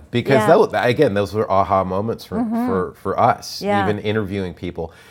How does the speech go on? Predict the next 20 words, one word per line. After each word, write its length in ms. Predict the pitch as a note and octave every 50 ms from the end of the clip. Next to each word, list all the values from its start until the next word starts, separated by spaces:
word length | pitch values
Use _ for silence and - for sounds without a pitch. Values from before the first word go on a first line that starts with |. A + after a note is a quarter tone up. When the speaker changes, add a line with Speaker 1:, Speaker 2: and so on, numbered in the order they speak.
| - - _
Speaker 1:
Because, 460 | - A2 G#2+ - - A2 G2+ F#2+ - -
you 80 | A#2
know, 100 | G#2+ G#2
we 120 | G2+ G#2+ G#2
had 180 | A2 G#2 G2+
Justin 340 | - A2+ G#2 - - G#2+ F#2+
Rice 280 | F2+ F#2+ G#2+ A2 - -
that 140 | - F2+ -
was 320 | F2+ F#2 E2+ E2 - - -
in, 440 | - G2 G2 F#2+ F#2 F#2 F#2 F2+ E2 -
uh, 220 | E2+ F#2 F2 E2+ D#2 -
in 120 | - F#2+ F#2
the 80 | F2+
chapter. 580 | E2 - - F2 E2+ F2 - - F2+ F2+ E2+ E2+ _ _ _ _ _ _ -
That, 180 | F#2 F2 - -
oh, 160 | - D3+ E3+
there 140 | - B2+ C#3
he 60 | C3+
is. 180 | G#2 F#2 F#2 G3
Speaker 2:
Yeah. 220 | G3+ G3 G3 F#3+